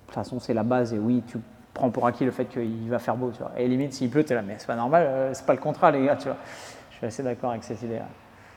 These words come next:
Ok, donc tu te lèves plus ou moins, euh, à heure régulière en fonction du planning de la veille. C'est quoi ton petit-déj depuis tes quinze ans ?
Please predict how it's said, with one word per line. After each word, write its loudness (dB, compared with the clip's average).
Ok, 8
donc 4
tu -6
te -6
lèves 6
plus -4
ou 0
moins, 4
euh, 2
à 6
heure 8
régulière 6
en 2
fonction -4
du 2
planning 0
de 2
la 4
veille. 2
C'est -4
quoi 6
ton -2
petit-déj 2
depuis -4
tes -4
quinze -2
ans ? -2